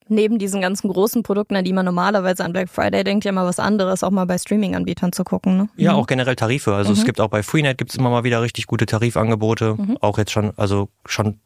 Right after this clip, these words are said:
Speaker 2: ab dem Singles Day. Also generell natürlich gibt's immer mal wieder gute Angebote. Aber auch zum Singles Day gab's schon welche. Und
Speaker 1: Mhm.
Speaker 2: jetzt auch rund um die Black Week kann man auch bei Tarifen echt sparen. Also wenn man ungefähr weiß, wann sein Vertrag ausläuft und das irgendwie zeitlich reinpasst,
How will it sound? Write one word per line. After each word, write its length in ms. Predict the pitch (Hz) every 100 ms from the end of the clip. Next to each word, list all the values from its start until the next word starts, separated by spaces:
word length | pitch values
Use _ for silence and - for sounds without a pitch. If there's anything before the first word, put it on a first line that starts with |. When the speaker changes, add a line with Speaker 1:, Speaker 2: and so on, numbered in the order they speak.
| -
Speaker 2:
ab 180 | 113 -
dem 120 | 101
Singles 320 | - 120 113
Day. 120 | 104
Also 140 | 98 95
generell 360 | 104 101 104
natürlich 320 | 127 113 120 -
gibt's 160 | 113
immer 140 | - 117
mal 100 | 110
wieder 160 | 117
gute 180 | 113 -
Angebote. 480 | 117 113 117 117 110 _ _ _ _ -
Aber 240 | 104 104
auch 120 | 101
zum 180 | - 101
Singles 320 | - 131 113
Day 140 | 120 113
gab's 200 | 113 -
schon 160 | 110
welche. 400 | 110 113 120 110
Und 80 | 104
Speaker 1:
Mhm. 60 | 107
Speaker 2:
jetzt 120 | 104
auch 220 | 101 -
rund 100 | 107
um 100 | 104
die 100 | 104
Black 260 | 104 107 110
Week 240 | 101 - _ _ _
kann 160 | - 131
man 140 | 135
auch 80 | 110
bei 100 | 120
Tarifen 380 | 117 117 131 113
echt 160 | 107
sparen. 280 | - - 98
Also 160 | 98 104
wenn 80 | 117
man 200 | 113 110 _ _ _ _ _
ungefähr 480 | 160 147 - 131 117
weiß, 300 | 123 131 -
wann 140 | 117
sein 100 | 117
Vertrag 400 | - 110 120 120
ausläuft 440 | 113 - 135 127
und 20 | 113
das 140 | 107
irgendwie 180 | 107 113
zeitlich 520 | - 113 110 - -
reinpasst, 520 | 110 117 131 131 -